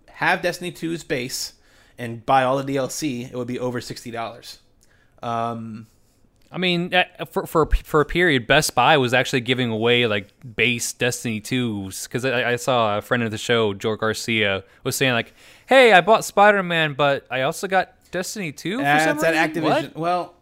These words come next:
Speaker 1: actually, wait, Spider-Man is an Activision, so I don't even know. <laughs>
Speaker 2: Right, no, it was a Best Buy promotion 'cause they had, like, a shit ton of Destiny two games.
Speaker 1: Yeah, I mean, you know, that base game was very popular for its time, but, like, it, so much has happened since then. Like, there's so much D L C you need to ca-, get caught up on.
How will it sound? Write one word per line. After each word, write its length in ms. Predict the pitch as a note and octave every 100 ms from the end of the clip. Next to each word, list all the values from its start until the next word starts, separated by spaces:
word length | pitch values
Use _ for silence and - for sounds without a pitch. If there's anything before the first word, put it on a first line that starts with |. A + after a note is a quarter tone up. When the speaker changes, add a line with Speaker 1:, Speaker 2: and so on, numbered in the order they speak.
| - _ - _ -
Speaker 1:
actually, 300 | G3+ G3+ A3
wait, 320 | A3 A#3+ G3
Spider-Man 380 | - B3+ B3+ A3+
is 100 | F#3+
an 60 | G3
Activision, 520 | G3+ - A#2+ G#2+ G#2+
so 140 | -
I 80 | E3+
don't 100 | G#3
even 160 | F3+ E3
know. 260 | E3+ A#2+ - _ _ -
<laughs> 80 | G#3+ G3 - - - _ _ _ _
Speaker 2:
Right, 260 | E3+ F3+ E3+
no, 260 | D#3 D3+ D#3
it 20 |
was 160 | D3
a 80 | C3
Best 240 | C3+ D3+ -
Buy 140 | C3+
promotion 420 | - A#2+ A#2 -
'cause 80 | A2
they 180 | A#2 A2
had, 200 | G#2+ G2+ G#2
like, 100 | -
a 80 | A2
shit 400 | - - C#3 -
ton 160 | A#2+
of 100 | G#2+
Destiny 360 | G#2 A2 A2+ G2
two 220 | - G#2
games. 220 | F#2+ F2+
Speaker 1:
Yeah, 320 | F3 F#3+ F#3+
I 60 | F#3
mean, 380 | F#3 F3 F3 D3+
you 100 | E3
know, 320 | D#3+ D#3+ D#3+ D3+ _
that 160 | D3+ D#3
base 220 | E3+ E3
game 160 | E3 D3+
was 140 | D3
very 220 | D3+ D#3
popular 400 | D#3+ D3 D3 C#3+
for 140 | C#3 C3+
its 160 | B2+
time, 320 | - C3 C3+
but, 180 | B2+ B2+
like, 220 | B2+ B2+
it, 340 | - B2+ G2 - _ _ - - - -
so 340 | C3+ C#3 F3
much 180 | D#3+ D#3+
has 100 | C#3+
happened 360 | - C3+ E3+ C#3+
since 220 | - A2
then. 160 | A2+ A2
Like, 140 | A2
there's 120 | A#2+
so 160 | - C#3
much 280 | C3 - -
D 160 | B2+
L 80 | B2+
C 180 | - B2+
you 60 |
need 140 | B2+ A2+
to 60 |
ca-, 220 | A2 - -
get 140 | A#2+
caught 180 | - A#2
up 140 | B2
on. 160 | A2+